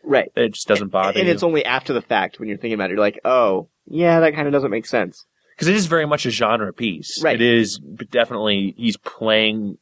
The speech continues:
Speaker 2: within these set parameters and just trying to see how he can, it's almost like a game. Like, he has these parameters, these very cut and dry parameters, and then how can I be creative within these restrictions?
Speaker 1: Right, right.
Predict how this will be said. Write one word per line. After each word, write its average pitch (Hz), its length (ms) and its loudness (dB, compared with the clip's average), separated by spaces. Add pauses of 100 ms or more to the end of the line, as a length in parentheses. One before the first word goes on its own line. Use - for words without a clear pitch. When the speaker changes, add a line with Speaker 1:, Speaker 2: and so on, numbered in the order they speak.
Speaker 2:
within 101 440 -6
these 92 220 -6
set 107 200 -2
parameters 95 600 -4
and 95 140 -12
just 95 200 -6
trying 95 320 -4 (120)
to 87 340 -8 (560)
see 110 220 -2
how 95 180 -2
he 98 140 -2
can, 98 320 -10 (180)
it's - 100 -6
almost 180 200 2
like 139 80 2
a 120 60 -2
game. 101 380 -8
Like, 107 140 -16
he 113 60 -4
has 110 180 0
these 123 140 -10
parameters, 95 680 -4 (440)
these 98 140 -4
very 107 440 0
cut 107 180 -2
and 110 80 -12
dry 101 160 -2
parameters, 95 580 -2
and 95 100 -4
then 90 80 0 (140)
how 110 120 0
can - 140 -12
I 104 140 0
be 101 160 -6
creative 85 580 -6 (180)
within 95 540 -6
these 95 220 -10
restrictions? 87 600 -6
Speaker 1:
Right, 92 180 0 (440)
right. 87 220 -2